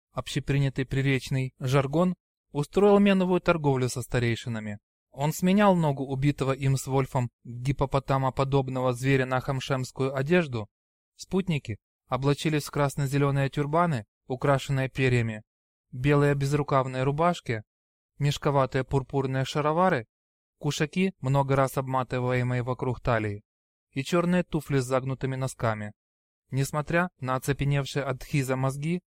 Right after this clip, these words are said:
старейшины оказались очень ловкими в своей торговле. Только когда Кикаха достал из своего рюкзачка самый маленький сапфир, один из драгоценных камней, подаренных Подаргой, они продали инкрустированные жемчугом ножны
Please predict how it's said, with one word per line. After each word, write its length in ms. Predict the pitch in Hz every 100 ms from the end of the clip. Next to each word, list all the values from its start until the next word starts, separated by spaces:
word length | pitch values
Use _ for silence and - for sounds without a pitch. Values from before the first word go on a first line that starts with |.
| _ _ -
старейшины 640 | - 147 180 - 185 175
оказались 480 | 170 165 175 170 -
очень 280 | 151 -
ловкими 460 | 175 165 123 - 120
в 80 | -
своей 300 | - 120 113
торговле. 580 | - 120 113 113 110 107 _ _ _ _ _
Только 280 | 135 127 151
когда 320 | 160 147 143
Кикаха 400 | - 139 139 147
достал 380 | 143 135 147 135
из 100 | 131
своего 360 | - 139 135
рюкзачка 560 | 135 131 127 - - 156 -
самый 320 | - - 135 135
маленький 440 | 139 135 135 135
сапфир, 500 | - 143 - 170 175 - _ _ _ _ -
один 320 | 131 139 143
из 80 | 139
драгоценных 640 | 139 139 - 143 139 135
камней, 360 | - 151 151 127
подаренных 560 | 127 127 127 123 120
Подаргой, 540 | - 127 120 113 110 104 _ _ _ _ -
они 220 | 131 180
продали 480 | - 180 156 139 117
инкрустированные 800 | 131 139 143 151 139 135 135 135
жемчугом 580 | 135 135 - 135 135 139
ножны 400 | 180 147 117